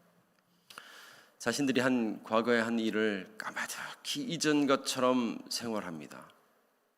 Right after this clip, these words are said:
그리고 묻어둡니다. 근데 진짜는요, 그렇게 묻혀집니까? 아니에요. 시간이 지나면 드러나게 되어 있습니다. 모르드게와 에스더는 자신들이 행한 일이 그렇게 칭찬받을 만한 일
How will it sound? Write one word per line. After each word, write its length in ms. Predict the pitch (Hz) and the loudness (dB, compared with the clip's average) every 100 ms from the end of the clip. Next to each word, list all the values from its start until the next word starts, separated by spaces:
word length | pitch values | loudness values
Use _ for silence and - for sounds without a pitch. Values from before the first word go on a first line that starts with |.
| _ _ _ | _ _ _
그리고 220 | - 160 | -2 2
묻어둡니다. 800 | 165 147 185 147 143 117 104 107 - - _ _ _ _ _ _ _ _ _ _ _ _ _ _ _ _ _ _ _ _ _ | 4 8 8 10 4 4 0 -6 -14 -20 _ _ _ _ _ _ _ _ _ _ _ _ _ _ _ _ _ _ _ _ _
근데 140 | 113 123 | -4 -2
진짜는요, 1040 | - 131 - 135 127 127 123 131 143 - - - _ _ _ - | 2 2 6 6 6 4 4 2 -2 -10 -20 -20 _ _ _ -10
그렇게 240 | 123 117 | -8 -2
묻혀집니까? 1000 | 127 98 - 156 - 123 110 - 85 95 104 - _ _ | -4 -2 0 0 -2 -4 -6 -6 -12 -14 -18 -20 _ _
아니에요. 540 | - 85 85 107 92 85 | -12 -10 -10 -10 -10 -10
시간이 400 | 90 - - 123 | -4 -2 -2 -8
지나면 500 | - - 117 117 117 | -6 -6 -4 -4 -6
드러나게 400 | - 123 113 110 | -6 -6 -6 -6
되어 160 | 104 98 | -8 -6
있습니다. 500 | 92 - 95 80 - - _ _ _ _ _ _ _ _ - | -6 -8 -10 -16 -18 -20 _ _ _ _ _ _ _ _ 0
모르드게와 600 | 113 120 127 123 123 117 | 4 6 6 8 10 10
에스더는 440 | 113 - 123 117 | 8 2 2 4
자신들이 460 | 117 123 143 135 135 | 2 0 2 4 4
행한 260 | 139 139 | 8 8
일이 340 | 135 135 135 127 | 8 10 10 8
그렇게 300 | - 151 156 | 4 2 0
칭찬받을 840 | - - 190 - 190 156 147 143 151 | 2 2 2 2 2 4 6 6 8
만한 320 | 147 147 143 | 8 8 8
일 280 | 139 139 | 6 6